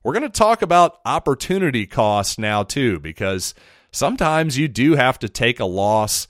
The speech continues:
and move on. Opportu-, opportunity cost, that's as real as time itself.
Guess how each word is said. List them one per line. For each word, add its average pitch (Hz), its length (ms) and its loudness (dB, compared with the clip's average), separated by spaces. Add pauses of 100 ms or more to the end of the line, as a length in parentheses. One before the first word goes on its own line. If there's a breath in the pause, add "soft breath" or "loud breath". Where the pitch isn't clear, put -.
(360)
and 107 200 -2
move 110 300 2
on. 110 440 2 (640)
Opportu-, 147 560 0
opportunity 151 680 -2
cost, 143 560 0 (440)
that's - 240 -4
as 196 160 -4
real 131 440 0
as 104 120 -4
time 120 440 -4
itself. 117 760 -2